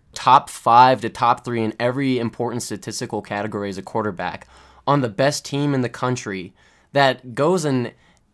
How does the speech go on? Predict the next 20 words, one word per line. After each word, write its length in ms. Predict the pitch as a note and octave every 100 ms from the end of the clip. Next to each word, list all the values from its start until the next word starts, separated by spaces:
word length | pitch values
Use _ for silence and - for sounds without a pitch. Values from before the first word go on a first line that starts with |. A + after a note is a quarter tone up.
| _
I 60 | D3
don't 140 | F#3+
think 160 | F3 C#3
there's 100 | A#2+
another 340 | A#2 A2+ A2+
word 300 | G#2 A2 A#2
other 260 | - A2+ A#2
than 200 | A2 A2
embarrasses 1120 | A2 G#2 B2+ C#3 F3+ C3 - G#2 F#2 G2+ - _ _
the 120 | B2
best 360 | G#2 C#3 E3 -
defense 460 | C3 D#3 A#2 G#2+ A#2
we've 200 | C3 -
seen 300 | A#2 C3+ B2+
in 100 | A#2
over 220 | A2 G#2
a 60 |
decade 460 | G2 G#2+ A#2+ B2 G#2+
in 160 | G2+ G2
Georgia, 560 | G#2 B2+ G#2 F2+ G2+